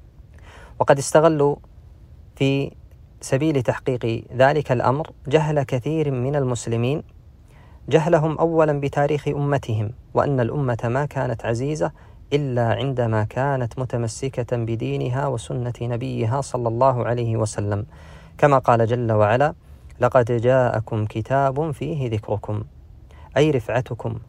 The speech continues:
وعلوكم، وأنه لما حصل التقصير في ذلك من كثير من المسلمين حصل في الأمة ما حصل،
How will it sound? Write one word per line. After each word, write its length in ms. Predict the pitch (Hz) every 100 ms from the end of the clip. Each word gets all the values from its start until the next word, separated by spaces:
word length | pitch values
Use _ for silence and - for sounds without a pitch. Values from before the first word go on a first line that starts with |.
| - -
وعلوكم، 720 | 117 117 123 117 107 113 110 - - - - - - - - - - - - - - -
وأنه 560 | 127 147 139 123 139 - - -
لما 300 | 139 156 135
حصل 320 | 120 139 127
التقصير 580 | 117 - 123 - 131 123
في 160 | 110 120
ذلك 340 | 123 113 107
من 160 | 120 143
كثير 360 | - 117 127
من 220 | 117 127 131
المسلمين 600 | 120 117 110 113 147 - - - -
حصل 440 | - 143 - 120 110
في 80 | 117
الأمة 440 | 113 135 139 110 113
ما 180 | 107
حصل، 420 | 98 117 - 104